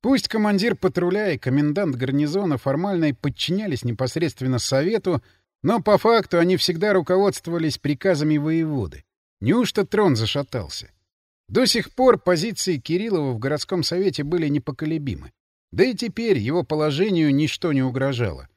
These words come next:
Герман Бергман, директор гимназии, всегда и во всем поддерживал дружину. Торговый союз в политику не лез — а сестры Холода ничего не могли противопоставить альянсу колдунов и дружинников.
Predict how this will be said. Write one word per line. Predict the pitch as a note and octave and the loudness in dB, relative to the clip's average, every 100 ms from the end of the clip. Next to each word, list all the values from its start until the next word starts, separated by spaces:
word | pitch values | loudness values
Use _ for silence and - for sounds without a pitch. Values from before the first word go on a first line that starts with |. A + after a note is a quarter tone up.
| _ _ _ - | _ _ _ -4
Герман | D3 B3 A#3 G#3+ F3 | 4 6 6 2 2
Бергман, | A#3 B3+ C3 A2+ E2 - _ - | 4 2 2 -2 -4 -10 _ -8
директор | E2+ E3 D3+ - A2+ | -2 0 0 -2 -4
гимназии, | C3+ D#3+ C#3+ E2+ F2+ | -2 -2 -2 -4 -6
всегда | E2+ C#3 E3+ A#3 | -6 -4 0 2
и | |
во | F3 E3 | 2 -2
всем | - G#3+ | -2 -4
поддерживал | - F#3+ G#2 A2+ C3+ A#2 A#2 | -2 -2 0 -2 -2 -2 -4
дружину. | A2 A#2 G#2+ A2+ G#2+ F#2+ _ _ _ _ | -4 -4 -2 -2 -2 -4 _ _ _ _
Торговый | - C3 G#3 A3+ F#3+ | -2 2 4 6 4
союз | G#3+ A#3 B3+ - | 2 0 0 -2
в | - | -2
политику | C#3 G#3+ - A2+ | -4 -4 -8 -4
не | G#2+ B2 | -2 -2
лез — | E3+ C3+ - _ _ _ - | -4 -6 -12 _ _ _ -8
а | F#2+ | -2
сестры | A#3 C#4 - A3 | 0 2 4 2
Холода | - B3 G#3 D#3+ | 4 2 4 2
ничего | D#3 - A3 A3 | 0 -2 -2 0
не | F#3 | 0
могли | F3+ F#3+ F#3+ | 0 0 -2
противопоставить | D3+ C3 D3+ C#3 D#3+ - G#3 D#3 D3 | -2 -4 -6 -4 -4 -2 -2 0 0
альянсу | D3 F#3 E3+ - B2+ | 2 2 2 -2 -4
колдунов | - D3 C3+ F#3 E3+ - | -2 0 0 0 -2 -4
и | |
дружинников. | B2 C#3 C#3 C3+ E2 D2+ - | -4 -2 -2 -2 -4 -8 -18